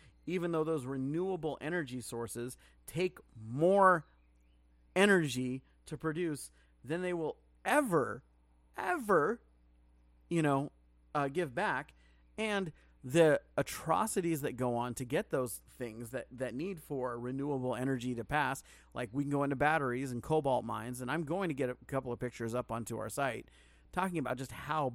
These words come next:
bad that is, so, so that people can do it. And, and, he-, and here it is. Today, officially,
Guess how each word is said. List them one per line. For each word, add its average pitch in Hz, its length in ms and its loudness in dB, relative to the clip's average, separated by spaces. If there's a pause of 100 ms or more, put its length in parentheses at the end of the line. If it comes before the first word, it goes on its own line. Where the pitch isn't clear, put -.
(100)
bad 120 540 0 (560)
that 147 240 2
is, 127 320 0
so, 143 300 -2 (680)
so 160 140 -2
that 143 100 0
people 160 220 -2
can 143 60 -2
do 165 100 0
it. 139 120 -2
And, 139 220 0
and, 135 180 -2
he-, 123 220 -6
and 127 100 -4
here 151 180 -4
it 175 60 -4
is. 143 260 -2 (520)
Today, 156 640 2 (380)
officially, 131 680 -4